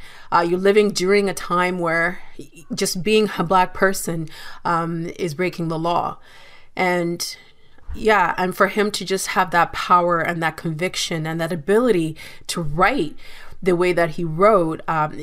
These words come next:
during those times, it kind of, for me, it's, it's sacred. Um,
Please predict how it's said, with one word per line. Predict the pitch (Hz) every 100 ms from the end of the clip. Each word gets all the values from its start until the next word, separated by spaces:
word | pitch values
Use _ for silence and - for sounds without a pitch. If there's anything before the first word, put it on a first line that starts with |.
| 170
during | 196 214 190
those | 185 - -
times, | - 208 202 160 160 156 - - - -
it | 214
kind | - 262
of, | 269
for | - 226
me, | 220 285 440 440
it's, | 180 - - - -
it's | 214
sacred. | - 247 311 - 175 - - - - - -
Um, | 175 170 165 170 170